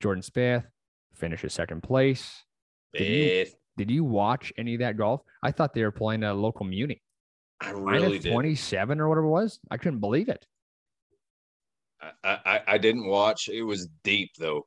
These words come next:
Speaker 2: They were going nuts.
Speaker 1: It was wild.
Speaker 2: Um, I, I saw the leaderboard at one point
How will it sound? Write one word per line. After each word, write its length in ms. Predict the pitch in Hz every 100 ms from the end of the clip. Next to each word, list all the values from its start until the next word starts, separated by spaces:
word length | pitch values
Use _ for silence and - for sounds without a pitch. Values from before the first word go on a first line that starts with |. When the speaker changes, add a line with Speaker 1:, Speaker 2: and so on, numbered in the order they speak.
| _
Speaker 2:
They 120 | 98
were 140 | 107 107
going 500 | 101 92 85 85 87
nuts. 440 | 95 76 - - - _ _ _ _ _ _
Speaker 1:
It 20 | -
was 100 | 82
wild. 320 | 82 85 107
Speaker 2:
Um, 460 | 87 87 85 78 - _ _ - -
I, 160 | 104 -
I 140 | 101
saw 300 | 98 - 123
the 100 | 127
leaderboard 720 | 113 101 107 110 95 104 104 95
at 100 | 82
one 240 | 101 104 -
point 340 | 104 98 98